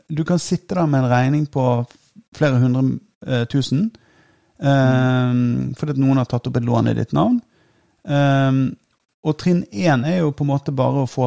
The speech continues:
tak i nødvendige opplysninger. Så skal du si, ja, men du klarer jo ikke ta opp et lån uten at du godkjenner dette her. Eh, det finnes masse måter å få folk til å godkjenne en bank-I D-transaksjon på.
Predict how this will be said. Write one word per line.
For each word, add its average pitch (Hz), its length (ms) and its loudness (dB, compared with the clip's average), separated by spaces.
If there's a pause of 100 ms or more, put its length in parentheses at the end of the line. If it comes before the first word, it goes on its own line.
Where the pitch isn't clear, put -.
tak 135 240 -2
i 117 240 2
nødvendige 120 540 2
opplysninger. 117 340 -4
Så 113 80 -4
skal 127 140 -2
du - 20 0
si, 123 80 0
ja, 123 100 2
men 127 120 0
du - 20 -16
klarer 127 220 4
jo - 80 -6
ikke - 80 -12
ta 104 100 0
opp - 140 -6
et 147 100 -8
lån 135 320 2
uten 113 240 -4
at 117 80 -6
du 113 240 -2
godkjenner 113 480 -2
dette 104 220 -2
her. 110 160 -6 (840)
Eh, 143 380 2 (960)
det 165 120 0
finnes 190 320 -2
masse 170 400 0
måter 151 380 2
å 135 60 -2
få 143 200 -4
folk 139 240 -2
til 123 140 2
å - 20 -2
godkjenne 123 480 0
en 113 100 2
bank-I 113 380 0
D-transaksjon 110 880 -4
på. - 140 -2